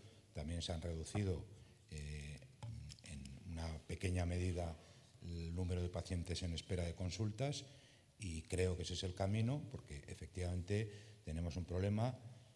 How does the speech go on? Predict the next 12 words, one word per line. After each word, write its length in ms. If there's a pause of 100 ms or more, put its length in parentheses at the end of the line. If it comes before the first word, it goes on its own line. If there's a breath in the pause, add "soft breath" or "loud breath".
(160)
Eh, 320 (240)
si 180
usted 320
se 160
fija, 420 (340)
todos 260
los 160
grandes 280
hospitales 520
de 80
la 80
comunidad 500